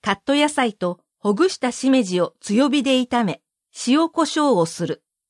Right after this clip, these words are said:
なお、鮭の脂が出ているので、油は不要です。六、五を皿に敷いて鮭を乗せ、三をかけてバターを乗せる。レシピ提供、食堂けやき栄養士。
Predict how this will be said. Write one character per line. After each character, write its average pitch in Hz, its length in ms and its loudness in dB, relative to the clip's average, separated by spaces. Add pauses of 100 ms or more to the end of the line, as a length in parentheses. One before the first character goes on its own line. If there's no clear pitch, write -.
(100)
な 196 160 -2
お、 - 100 -12 (140)
鮭 359 320 0
の 208 240 -2
脂 240 320 2
が 269 100 0
出 269 140 0
て 269 120 0
い 233 120 2
る 214 80 2
の 196 120 0
で、 - 220 -4 (100)
油 208 380 -2
は 220 140 0
不 - 160 -2
要 185 200 4
で 175 120 0
す。 - 220 -14 (460)
六、 175 400 -6 (420)
五 277 280 0
を - 140 -6 (140)
皿 220 320 0
に 262 180 2
敷 240 220 -4
い 226 40 -12
て - 320 -2
鮭 320 380 -2
を 165 120 0
乗 151 140 -6
せ、 - 320 -6 (360)
三 311 360 0
を 302 160 0
か 311 140 -4
け 269 140 -4
て - 280 -4
バ 220 160 -2
タ 302 120 -4
ー 254 180 0
を 131 200 -6
乗 151 120 -8
せ 160 180 -10
る。 - 160 -10 (540)
レ 262 100 0
シ - 160 -10
ピ 175 180 -6
提 196 160 -4
供、 180 420 -4 (140)
食 262 380 -4
堂 277 240 2
け 202 200 -6
や 220 160 -4
き - 260 -14 (100)
栄 202 200 0
養 196 180 0
士。 - 260 -12